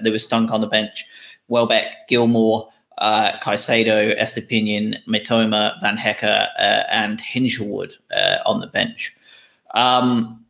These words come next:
this is a game that Villa desperately needed to win, uh, in order to leapfrog, uh, Spurs into that seventh place finish. And within about eight minutes, it was another De Zerbi special, uh, being caught on a counter-attack,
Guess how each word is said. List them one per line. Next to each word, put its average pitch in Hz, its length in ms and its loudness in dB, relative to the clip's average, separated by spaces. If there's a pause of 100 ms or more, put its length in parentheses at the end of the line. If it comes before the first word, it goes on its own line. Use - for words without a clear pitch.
(220)
this 160 200 0
is 131 120 -2
a 120 60 0
game 110 540 -2
that 107 140 0
Villa 113 360 0 (120)
desperately - 640 -2
needed 95 320 -4
to - 240 -2
win, - 160 2 (260)
uh, 107 380 2
in 104 120 -2
order 104 180 -2
to 101 460 -2 (200)
leapfrog, 107 640 -4 (180)
uh, 98 400 -2 (120)
Spurs 104 600 0
into 107 260 -4
that 98 180 -2
seventh 107 400 -4
place 101 320 -4
finish. 101 440 -6 (340)
And 98 240 -2
within 110 240 -2
about 107 260 0 (400)
eight 143 220 -2
minutes, 113 600 -2
it 110 100 0
was 117 120 -2
another 151 340 2
De 110 120 -2
Zerbi 104 360 0
special, - 540 -6
uh, 98 260 2
being 101 220 -2
caught - 300 -2
on 101 100 -4
a 98 60 -6
counter-attack, - 800 -8